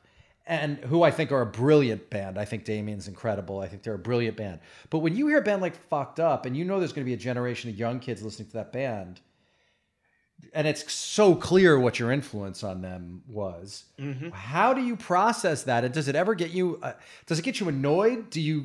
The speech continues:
Speaker 1: do you love it? How does that, you know, when you hear David Comes to Life by Fucked Up, what does that experience feel like to you?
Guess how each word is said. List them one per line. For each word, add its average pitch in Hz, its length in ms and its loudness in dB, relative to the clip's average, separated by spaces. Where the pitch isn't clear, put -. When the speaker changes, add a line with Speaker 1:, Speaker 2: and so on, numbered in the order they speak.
Speaker 1:
do 147 120 0
you 170 160 2
love 123 460 2
it? 240 300 2
How 170 200 2
does 208 220 0
that, 175 300 0
you 180 80 2
know, 160 120 4
when 175 120 4
you 202 80 4
hear 214 140 10
David 165 320 6
Comes 165 220 2
to 156 80 0
Life 143 340 4
by 123 120 2
Fucked 135 360 -4
Up, 185 240 0
what 139 160 2
does 180 120 2
that 165 120 0
experience 135 640 -6
feel 156 260 -4
like 76 280 -10
to - 100 -18
you? 71 200 -20